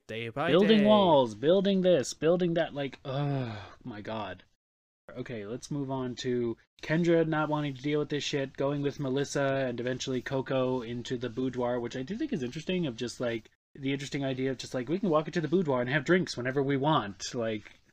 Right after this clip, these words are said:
Speaker 1: Yeah, I mean, the Untucked Lounge is basically just the workroom, right?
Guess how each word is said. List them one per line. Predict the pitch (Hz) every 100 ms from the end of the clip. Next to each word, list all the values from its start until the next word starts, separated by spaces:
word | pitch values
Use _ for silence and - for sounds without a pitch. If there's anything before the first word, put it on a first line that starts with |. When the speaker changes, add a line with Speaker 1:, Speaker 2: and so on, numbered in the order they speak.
| 131
Speaker 1:
Yeah, | 123 131 185 208 _ -
I | 151
mean, | 190 196 180 -
the | 143
Untucked | 180 208 180 220
Lounge | 139 147 156
is | 151
basically | 139 127 156 - 131
just | 160 -
the |
workroom, | 104 139 175 95 73
right? | 104 143